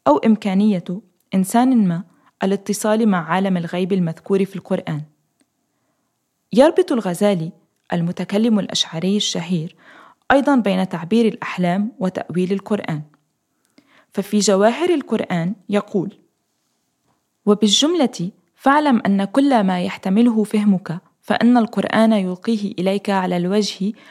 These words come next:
الذي لو كنت في النوم مطالعا بروحك اللوح المحفوظ لتمثل لك بمثال مناسب يحتاج إلى التعبير.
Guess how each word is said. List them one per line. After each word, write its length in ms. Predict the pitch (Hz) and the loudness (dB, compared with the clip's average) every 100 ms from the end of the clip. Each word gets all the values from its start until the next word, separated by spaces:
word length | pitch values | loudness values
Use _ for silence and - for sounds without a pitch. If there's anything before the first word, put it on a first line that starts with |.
| - - | -14 0
الذي 400 | 208 233 240 208 | 4 4 4 0
لو 160 | 185 175 | 0 -2
كنت 340 | - 226 220 | 0 0 0
في 140 | 175 | -6
النوم 460 | 180 185 208 208 180 | -2 0 2 2 0
مطالعا 580 | 180 214 208 180 165 165 | -2 0 2 0 -4 -6
بروحك 440 | 185 220 226 - 175 | -2 -2 -2 -6 -6
اللوح 360 | 175 202 - | -2 -2 -2
المحفوظ 560 | 175 175 - - 202 175 180 - - - 202 | -4 -4 -6 -6 -4 -2 -6 -12 -20 -8 -2
لتمثل 720 | 220 202 254 226 185 175 180 | 2 2 2 0 -2 0 0
لك 340 | 214 196 202 _ _ _ _ | -2 -4 -8 _ _ _ _
بمثال 540 | 196 202 202 226 226 220 | 0 2 2 2 4 2
مناسب 540 | 190 185 202 196 202 | 2 0 -2 -2 -2
يحتاج 440 | 180 - - 196 202 | -2 -6 0 0 2
إلى 200 | 196 190 | 0 -2
التعبير. 580 | 190 180 165 165 151 | -2 -6 -4 -10 -12